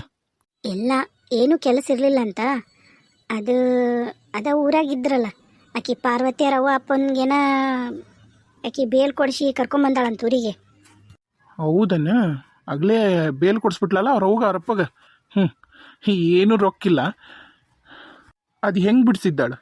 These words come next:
Speaker 2: ಯಾ ರೊಕ್ಕ ಐತಕಿ ಹತ್ರ, ಆ? ಅವ್ರ ತಮ್ಮ ನೋಡಿದ್ರೆ ಇರ ಬರೋದ್ನೆಲ್ಲ ಅಳ್ದು ಹಾಕ್ಯಾನ. ಹೆಂಗ್ ರೊಕ್ಕ ಬಂದಿದ್ದಿತ್ತಿಕಿಗೆ?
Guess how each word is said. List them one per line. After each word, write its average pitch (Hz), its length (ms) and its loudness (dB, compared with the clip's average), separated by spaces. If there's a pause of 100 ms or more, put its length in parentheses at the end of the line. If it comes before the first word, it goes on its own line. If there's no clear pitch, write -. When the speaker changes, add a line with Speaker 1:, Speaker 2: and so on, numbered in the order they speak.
(140)
Speaker 2:
ಯಾ 170 240 0
ರೊಕ್ಕ 196 280 -2
ಐತಕಿ 160 320 -2
ಹತ್ರ, 160 200 -4
ಆ? 175 280 -4 (560)
ಅವ್ರ 190 180 0
ತಮ್ಮ 196 300 0
ನೋಡಿದ್ರೆ 208 440 2
ಇರ 196 200 2
ಬರೋದ್ನೆಲ್ಲ 208 540 0
ಅಳ್ದು 180 380 2 (460)
ಹಾಕ್ಯಾನ. 170 500 -2 (840)
ಹೆಂಗ್ 233 220 4
ರೊಕ್ಕ 262 200 0
ಬಂದಿದ್ದಿತ್ತಿಕಿಗೆ? 240 840 2